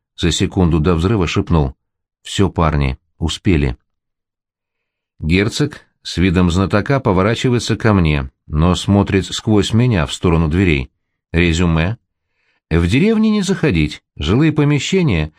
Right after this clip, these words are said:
в качестве лагеря не использовать. Всегда иметь возможность для отступления. В плен не сдаваться. При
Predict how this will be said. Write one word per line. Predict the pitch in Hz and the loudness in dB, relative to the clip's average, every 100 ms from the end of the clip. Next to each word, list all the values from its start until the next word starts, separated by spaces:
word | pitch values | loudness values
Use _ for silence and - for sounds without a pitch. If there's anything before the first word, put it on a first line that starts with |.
| _ | _
в | _ | _
качестве | - 127 - 107 - 107 | -2 -2 0 -4 0 0
лагеря | 110 131 147 147 | 0 0 0 0
не | 143 | 0
использовать. | 147 - 95 78 80 73 73 _ _ _ _ _ | -2 -2 0 2 0 0 -2 _ _ _ _ _
Всегда | - 85 78 110 | -8 -4 0 0
иметь | 110 110 101 | 0 -2 0
возможность | 104 101 117 107 110 - | 0 2 0 0 -2 0
для | 92 104 | 0 0
отступления. | - 135 123 127 78 71 65 - _ _ _ | -2 -4 -2 0 0 -2 -6 -12 _ _ _
В | - | -20
плен | - 143 226 | 0 2 2
не | 214 | 2
сдаваться. | 180 160 113 92 - 98 - _ _ _ _ _ | 0 0 0 0 -2 -4 -4 _ _ _ _ _
При | 90 113 107 | 0 2 0